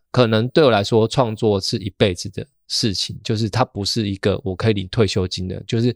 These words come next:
我会一直做，一直做，因为它是，我觉得我活着就是我会去思考这件事情，我会去做创作。但是我也，我也会想说，如果今天我没有办法再去兼顾到现实的环境，那我是不是也要去接受某一个现实？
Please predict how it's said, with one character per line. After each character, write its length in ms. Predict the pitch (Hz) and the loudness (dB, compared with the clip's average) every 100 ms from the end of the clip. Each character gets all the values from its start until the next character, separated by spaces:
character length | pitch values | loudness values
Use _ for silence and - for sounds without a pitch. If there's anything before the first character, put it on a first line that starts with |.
| - - - - _ | -4 -20 -20 -20 _
我 140 | - 98 | -6 2
会 140 | 143 | 2
一 20 | |
直 120 | 123 | 2
做， 240 | 104 131 113 | 0 2 4
一 40 | |
直 80 | 104 | 2
做， 160 | 107 123 | -2 0
因 40 | |
为 80 | 147 | 0
它 240 | - 127 | 0 -2
是， 400 | 123 - 117 107 - _ _ _ _ _ _ | -2 -4 -4 -6 -10 _ _ _ _ _ _
我 180 | 113 104 | -4 0
觉 160 | 110 | 2
得 80 | 117 | 4
我 60 | 98 | 2
活 220 | 92 92 | -2 -4
着 140 | 98 | -4
就 140 | 95 92 | -2 -4
是 260 | - 92 - | -2 -2 -2
我 160 | 95 87 | -6 -2
会 160 | 101 | -2
去 140 | 95 104 | -2 -4
思 200 | - 101 | -2 -4
考 160 | 92 | -4
这 160 | 95 92 | -6 -6
件 160 | 92 | -4
事 200 | 87 - | -4 -4
情， 180 | 95 - | -4 -4
我 60 | 95 | -4
会 80 | 95 | -2
去 100 | 101 | -4
做 220 | - 98 | -4 -4
创 220 | 98 95 | -4 -6
作。 120 | 101 | -4
但 160 | 101 107 | -2 -2
是 220 | 110 117 - - - - _ _ | 0 -2 -4 -18 -20 -20 _ _
我 180 | - 127 | 2 6
也， 80 | 143 110 | 6 6
我 180 | 117 143 | 6 6
也 60 | 113 | 8
会 180 | 127 | 6
想 200 | 117 104 | 4 0
说， 200 | 87 107 | -4 -2
如 120 | 104 123 | 0 2
果 140 | 123 | 2
今 180 | - 113 | 2 0
天 240 | 110 113 - | 2 0 0
我 160 | 104 | -2
没 160 | 95 104 | 0 0
有 100 | 110 | 2
办 240 | 110 98 | 2 0
法 260 | 87 87 - _ | -2 -6 -8 _
再 180 | 117 101 | 0 0
去 320 | - 104 101 - - - - _ _ _ _ | -2 -8 -8 -14 -20 -20 -20 _ _ _ _
兼 240 | - 117 | 0 2
顾 160 | 113 110 | 2 2
到 160 | 107 95 | 2 2
现 240 | - 101 | 2 0
实 140 | - | 0
的 100 | 92 | -2
环 160 | 87 85 | -2 -4
境， 180 | 87 92 | -4 0
那 160 | 107 | 2
我 220 | 95 92 95 | 2 -2 -6
是 160 | - | -6
不 80 | 104 | -4
是 180 | - 104 | -2 -4
也 240 | - 104 | -2 0
要 140 | 98 107 | 2 2
去 140 | - | 0
接 180 | 104 101 | 0 0
受 140 | 95 | 0
某 240 | 95 87 92 | -4 -4 -6
一 40 | |
个 120 | 98 | -6
现 260 | 90 110 92 | -4 -4 -4
实？ 220 | 92 - | -6 -8